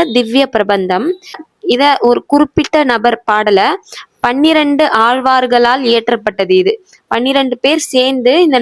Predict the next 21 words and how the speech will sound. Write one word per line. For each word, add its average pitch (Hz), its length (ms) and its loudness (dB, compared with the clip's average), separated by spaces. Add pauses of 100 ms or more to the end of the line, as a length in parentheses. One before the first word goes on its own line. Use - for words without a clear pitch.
நாலாயிர 262 480 0 (100)
திவ்ய 226 300 0
பிரபந்தத்தை 214 640 -2
இயற்றியிருக்காங்க. 208 680 0 (840)
இதுல 302 280 0
எத்தனை 294 220 -2 (100)
பாடல்கள் 247 500 0
இருக்கு 220 200 -2
அப்படின்னு 202 280 -2
பாத்தீங்கன்னா, 196 380 0 (180)
நான்காயிரம் 254 760 0
பாடல்கள் 214 500 2
இருக்கு. 190 300 0 (400)
So, - 180 0 (480)
இந்த 262 280 0
நூலின் 302 440 2
பெயரே 247 260 0 (140)
நாலாயிர 262 560 0 (140)
திவ்ய 226 300 0
பிரபந்தம் 196 580 -2
தான். 302 180 0